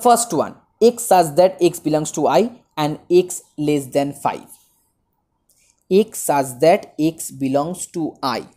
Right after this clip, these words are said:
I means integers, and less than five। अब less than five का इंटीजर क्या हो सकता है? फ़ोर, थ्री, टू, वन, ज़ीरो और माइनस वन, माइनस टू, माइनस थ्री, कोई भी हो सकता है। इसका मतलब इसका कोई एंड नहीं है।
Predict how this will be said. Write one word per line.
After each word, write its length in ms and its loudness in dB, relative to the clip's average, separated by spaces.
I 180 -4
means 440 -8
integers, 760 -8
and 240 -4
less 300 0
than 160 0
five। 260 -10
अब 120 -8
less 240 0
than 220 2
five 200 0
का 60 0
इंटीजर 360 0
क्या 140 2
हो 100 -2
सकता 280 -6
है? 220 -6
फ़ोर, 260 -2
थ्री, 200 -4
टू, 120 -4
वन, 400 -6
ज़ीरो 420 -6
और 120 -4
माइनस 420 -4
वन, 240 -4
माइनस 380 -8
टू, 100 -6
माइनस 260 -8
थ्री, 100 -12
कोई 160 2
भी 80 -8
हो 80 -6
सकता 280 -18
है। 140 -20
इसका 200 -2
मतलब 240 -4
इसका 240 -4
कोई 280 -2
एंड 280 -2
नहीं 260 -14
है। 160 -18